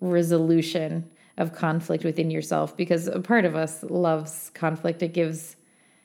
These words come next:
it gives our life meaning and it makes things interesting. But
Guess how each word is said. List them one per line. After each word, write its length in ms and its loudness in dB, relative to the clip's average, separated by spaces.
it 80 -2
gives 460 -6
our 120 0
life 380 -2
meaning 560 2
and 100 -2
it 80 -4
makes 240 -4
things 280 -6
interesting. 840 -2
But 500 -2